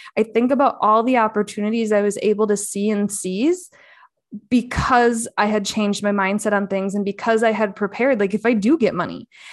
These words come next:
And I have always, my, I, I gave each of my sisters five hundred dollars. And, like, the rule was, it, like, we're all struggling financially. It has to be fun. I,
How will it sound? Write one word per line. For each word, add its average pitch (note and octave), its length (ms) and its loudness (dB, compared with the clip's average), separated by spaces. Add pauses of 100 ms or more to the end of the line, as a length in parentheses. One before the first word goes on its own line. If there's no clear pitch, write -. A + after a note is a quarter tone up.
(100)
And C4+ 100 4
I F4+ 60 6
have G#4+ 280 4
always, C4+ 500 4
my, C4+ 260 2 (520)
I, B3+ 120 6
I C#4 60 2
gave D#4 180 4
each D4+ 160 2
of D4 60 6
my C#4 80 6
sisters B3 400 2
five G#3+ 160 2
hundred A3 180 2
dollars. C3+ 460 0
And, G#3+ 140 0
like, G#3+ 180 0
the G#3+ 80 0
rule C#4 280 4
was, A3 420 4
it, D#3 280 -12 (260)
like, G#3 240 0
we're A3+ 160 2
all C4 480 4
struggling A3 460 0
financially. F#3+ 460 -2
It F#3 100 -2
has A#3+ 260 0
to B3 60 2
be A3 100 0
fun. D#3+ 440 -4 (160)
I, G#3 100 2